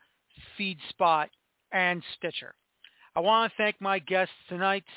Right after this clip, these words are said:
the owner of Club De Leon, Fabian Porain, and my Red Bull News Network colleague, Gary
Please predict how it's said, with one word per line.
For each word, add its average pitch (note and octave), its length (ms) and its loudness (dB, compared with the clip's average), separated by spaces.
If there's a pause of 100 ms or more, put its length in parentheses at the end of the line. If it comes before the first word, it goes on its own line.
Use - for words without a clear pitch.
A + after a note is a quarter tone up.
(140)
the F3+ 140 -4
owner F#3+ 300 0
of E3+ 160 -4
Club F3 360 0
De F3+ 160 4
Leon, F3 680 0 (100)
Fabian F3 600 0
Porain, F#3+ 600 -2 (400)
and F3 240 0
my E3+ 300 0
Red D#3+ 220 -4
Bull E3 140 -6
News D#3 260 -10
Network D#3 320 -6
colleague, D#3 680 0 (400)
Gary D3+ 400 0